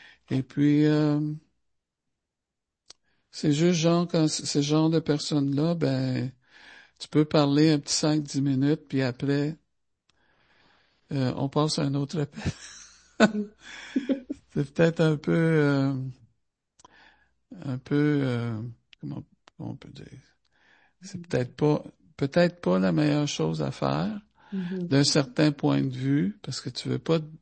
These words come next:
Speaker 1: donner l'impression aux gens que tu te débarrasses d'eux autres.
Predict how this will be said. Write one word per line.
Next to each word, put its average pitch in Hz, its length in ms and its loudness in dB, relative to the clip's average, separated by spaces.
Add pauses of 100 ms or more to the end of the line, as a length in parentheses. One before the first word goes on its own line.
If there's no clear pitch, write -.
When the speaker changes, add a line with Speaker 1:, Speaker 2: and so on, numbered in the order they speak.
Speaker 1:
donner 139 600 2
l'impression 131 640 -2
aux 139 60 -2
gens 143 260 -2
que 151 80 -10
tu - 220 -10
te 127 80 -10
débarrasses 139 640 2
d'eux 127 300 -2
autres. 165 260 -6